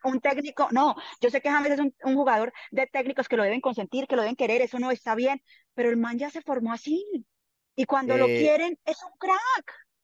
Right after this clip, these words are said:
Speaker 2: Eduard Sierra propone
Speaker 1: No, fuera la
Speaker 2: el regaño y el gol como nombre. Eh, sí, la cantaleta futbolera puede ser otro nombre. Manuela Ruiz Ramos dice, "Mi mamá es hincha del Barcelona y yo del Atlético, y mi mamá nunca le hizo fuerza al Atlético".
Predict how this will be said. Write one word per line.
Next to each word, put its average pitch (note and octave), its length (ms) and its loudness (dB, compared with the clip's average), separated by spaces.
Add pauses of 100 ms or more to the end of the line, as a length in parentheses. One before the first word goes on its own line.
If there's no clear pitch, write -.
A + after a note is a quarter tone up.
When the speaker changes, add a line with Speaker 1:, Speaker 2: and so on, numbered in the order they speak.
(260)
Speaker 2:
Eduard D3 300 2
Sierra E3 360 2
propone C3+ 600 -2
Speaker 1:
No, - 60 -8
fuera - 200 -8
la C3+ 120 -8 (180)
Speaker 2:
el C#3+ 140 0
regaño C#3 440 0
y F3 80 -4
el D3 120 0
gol C3 180 -2
como D#3 240 -4
nombre. B2 460 -6
Eh, A2+ 100 -10
sí, C3 200 -6
la A#2+ 160 0
cantaleta B2 580 0
futbolera A#2+ 560 0
puede B2 300 2
ser B2+ 160 0
otro B2+ 200 -2
nombre. C3 380 0 (320)
Manuela D#3+ 540 4
Ruiz F#3+ 220 6
Ramos F#3 360 4
dice, D#3 340 -2
"Mi D#3 140 -4
mamá D3 220 0
es E3+ 100 -6
hincha G3 260 -4
del F#3+ 80 -2
Barcelona D#3 460 0
y - 20 -8
yo D3+ 100 0
del D#3 120 2
Atlético, C#3+ 580 -2
y D#3+ 80 -6
mi C#3+ 100 0
mamá C3 240 0
nunca F3 320 -2
le D3 100 2
hizo C3 180 -2
fuerza C#3+ 220 -2
al C#3+ 80 -2
Atlético". B2+ 460 -6